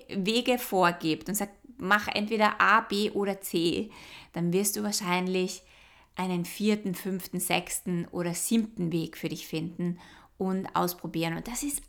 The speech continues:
absolut okay. Ich kenn so viele Dreierlinien, die sich immer wieder falsch machen dafür, dass sie so experimentierfreudig sind und dass oft Dinge auch mal nicht funktionieren.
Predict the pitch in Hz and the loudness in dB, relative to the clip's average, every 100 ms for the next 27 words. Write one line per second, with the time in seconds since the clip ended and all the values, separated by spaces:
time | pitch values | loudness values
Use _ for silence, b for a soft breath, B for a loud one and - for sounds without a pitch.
0 | - 202 214 - 208 190 180 - 165 - | 0 2 2 0 -2 -2 -4 -8 -12 -8
1 | - - - - - B B B B 240 | -8 -8 -12 -20 -20 B B B B -6
2 | 208 - 233 226 240 240 233 190 190 190 | -6 -2 -2 0 -2 -2 2 2 4 2
3 | 196 190 185 180 180 - 196 190 190 185 | 2 2 2 0 -2 -4 -4 -2 -2 -2
4 | 185 180 175 170 170 180 170 165 - 180 | 0 0 0 -2 -2 2 4 4 2 0
5 | 175 170 165 170 - 175 - 160 - 180 | 0 0 -4 -2 0 0 -2 -6 -8 -4
6 | 170 160 - 175 - 165 185 - 175 170 | -2 -4 -4 -4 0 -2 -2 -2 0 0
7 | 170 B B B B - 180 180 175 - | -4 B B B B -2 2 4 2 0
8 | - 202 - - 202 196 180 196 185 180 | 2 2 0 -4 -2 0 -2 -2 -2 -4
9 | - 185 - - 175 165 160 - | -4 -8 -6 -4 -2 0 0 -2